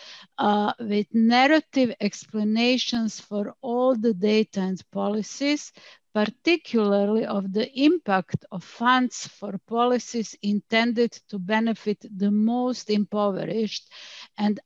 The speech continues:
outcomes of these policies, because we are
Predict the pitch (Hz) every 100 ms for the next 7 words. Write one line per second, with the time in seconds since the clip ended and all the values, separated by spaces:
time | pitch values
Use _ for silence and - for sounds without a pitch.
0 | - 226 254 294 - - 190 185 185 -
1 | - 202 185 190 208 - - 190 185 185
2 | - 180 - 202 214 214 202 220 208 202